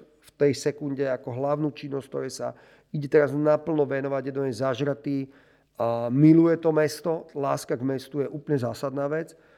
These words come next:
A rozumie, že robí službu,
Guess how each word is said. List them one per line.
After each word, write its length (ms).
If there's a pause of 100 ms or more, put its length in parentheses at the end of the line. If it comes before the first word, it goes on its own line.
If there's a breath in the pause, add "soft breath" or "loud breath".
(640 soft breath)
A 80 (1300)
rozumie, 640
že 120
robí 200
službu, 480